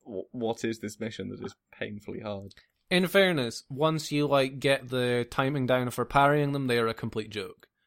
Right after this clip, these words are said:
Speaker 2: But it's, it, it's kind of weird in that the most efficient, well, it's not really the most efficient way 'cause it takes forever,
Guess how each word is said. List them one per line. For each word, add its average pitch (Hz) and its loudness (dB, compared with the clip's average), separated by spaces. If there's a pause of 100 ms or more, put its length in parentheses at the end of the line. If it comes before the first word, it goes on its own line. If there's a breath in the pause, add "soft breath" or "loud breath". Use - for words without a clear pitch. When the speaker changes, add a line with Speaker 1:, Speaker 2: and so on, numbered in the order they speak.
(160)
Speaker 2:
But 104 -2 (260)
it's, - -8
it, 113 -4
it's 113 -2
kind 139 4
of 113 0
weird 123 4
in 107 -2
that 107 -2 (720)
the 131 4
most 135 4
efficient, 131 2
well, 147 0
it's 156 2
not 220 4
really 190 6
the 165 2
most 156 0
efficient 139 0
way 101 -2
'cause - -10
it 117 -12
takes 120 -2
forever, 110 -2